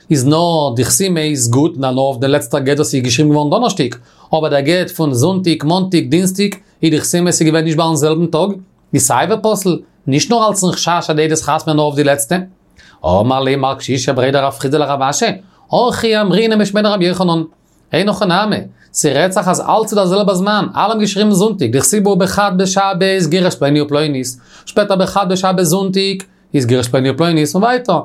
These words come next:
אלץ געווען זונטאג, נאר דער עצם שרייבן זמן, לכל אחד ואחד, דאס איז דאס מבדיל. יצט דא גייט מען צו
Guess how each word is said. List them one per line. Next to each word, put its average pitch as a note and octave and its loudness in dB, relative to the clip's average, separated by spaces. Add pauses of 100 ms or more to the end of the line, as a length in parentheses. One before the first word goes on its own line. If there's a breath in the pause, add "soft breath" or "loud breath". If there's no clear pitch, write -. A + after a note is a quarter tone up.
(280 loud breath)
אלץ G#3 0
געווען F#3+ 2
זונטאג, G3 0
נאר D3 0
דער A#2 0
עצם F#3 0
שרייבן D#3 -2
זמן, C#3+ 0
לכל D3 -2
אחד G#3 0
ואחד, G#3 0 (400 loud breath)
דאס G3 0
איז F#3 2
דאס F3+ 0
מבדיל. C3 0 (1080 loud breath)
יצט G3 0
דא G3+ 0 (200)
גייט F#3 0
מען F#3 0
צו F#3+ -2